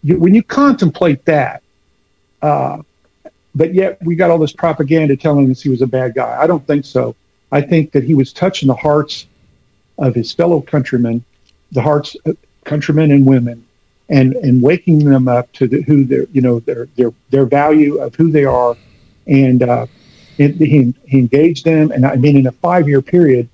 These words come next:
when ev-, when all the other countries were in a deep depression, uh,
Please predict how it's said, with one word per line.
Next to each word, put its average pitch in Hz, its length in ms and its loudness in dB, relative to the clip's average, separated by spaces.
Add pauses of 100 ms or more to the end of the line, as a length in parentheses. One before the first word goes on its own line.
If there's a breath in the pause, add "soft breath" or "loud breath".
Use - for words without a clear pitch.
(220)
when 151 160 2
ev-, 208 320 0
when 156 140 0
all 196 180 0
the 175 120 2
other 185 160 0
countries 139 460 -2
were 135 140 2
in 123 80 0
a 117 40 -4
deep 165 280 -2
depression, 135 580 -2 (500)
uh, 135 320 0